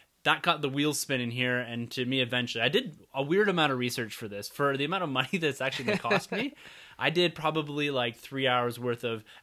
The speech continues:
Speaker 1: asking questions on Twitter, you know,
Speaker 2: <laughs>
Speaker 1: talking to people about, is digital the right way to go? Am I, am I souring my, my comic book collection by not getting the trades or the single issues? Am, am I doing something that's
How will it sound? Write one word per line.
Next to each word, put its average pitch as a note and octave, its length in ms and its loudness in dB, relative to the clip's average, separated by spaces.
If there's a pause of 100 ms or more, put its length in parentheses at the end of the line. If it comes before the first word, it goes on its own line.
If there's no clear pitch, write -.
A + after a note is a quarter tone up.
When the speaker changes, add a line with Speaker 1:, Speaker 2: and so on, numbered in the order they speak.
Speaker 1:
asking A#2 280 -4
questions B2 360 -2
on G2+ 140 -10
Twitter, F#3 580 4 (240)
you G3+ 60 2
know, C#3 260 4
Speaker 2:
<laughs> C#3 220 -4
Speaker 1:
talking D3 300 0
to - 60 2
people D#3+ 280 0
about, C3+ 320 2
is C3+ 160 -2
digital D3+ 380 2
the C#3 80 2
right C3+ 140 4
way B2 120 0
to B2 60 -2
go? F3 360 6
Am C#3 220 0
I, C3 260 2 (380)
am C3+ 120 -4
I B2+ 140 0
souring D#3 800 4
my, B2 280 0
my B2 220 -4
comic D3+ 380 -2
book C#3+ 200 -4
collection C3+ 640 -2 (240)
by B2 160 0
not B2 360 -2
getting B2+ 540 0 (260)
the A#2+ 440 -2
trades C#3 680 -4 (280)
or B2+ 560 -2
the A2+ 100 -8
single B2+ 360 -2
issues? D#3 720 6
Am, C#3+ 120 0
am D3 140 -2
I C3+ 80 4
doing F3+ 320 0
something D#3 460 -2
that's C3 280 -4